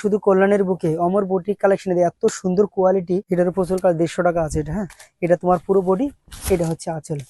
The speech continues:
এটার মধ্যে প্রচুর কালার আছে, ঠিক আছে? এটারও প্রচুর কালার আছে আমার কাছে, ঠিক আছে? এটা দেখো, একটা, একটা, এটার মধ্যে প্রচুর কালার আছে, দুটো,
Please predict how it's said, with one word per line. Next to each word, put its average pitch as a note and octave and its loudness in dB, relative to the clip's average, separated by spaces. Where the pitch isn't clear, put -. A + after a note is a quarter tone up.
এটার F#3 0
মধ্যে G3+ 0
প্রচুর G3 -2
কালার E3 -2
আছে, - -10
ঠিক - -20
আছে? F3 -8
এটারও G3 2
প্রচুর G3 0
কালার F3 0
আছে E3 -6
আমার D#3+ -4
কাছে, D3+ -12
ঠিক A3 -10
আছে? - -18
এটা F3+ -14
দেখো, D#3 -10
একটা, - -14
একটা, F3+ -6
এটার F#3 0
মধ্যে G3 0
প্রচুর G3+ -6
কালার E3+ 0
আছে, - -14
দুটো, F3 -6